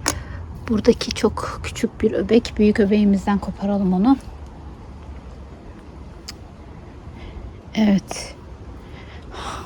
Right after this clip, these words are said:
Sedum gold aslında ama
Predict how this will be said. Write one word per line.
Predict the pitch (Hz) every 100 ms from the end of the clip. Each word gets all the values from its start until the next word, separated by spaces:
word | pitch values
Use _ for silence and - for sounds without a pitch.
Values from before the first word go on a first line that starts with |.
| - - - - - - - - - - -
Sedum | - - 220 240 233
gold | 240 240 220 - - - - -
aslında | 220 - - 196 190 196
ama | 247 254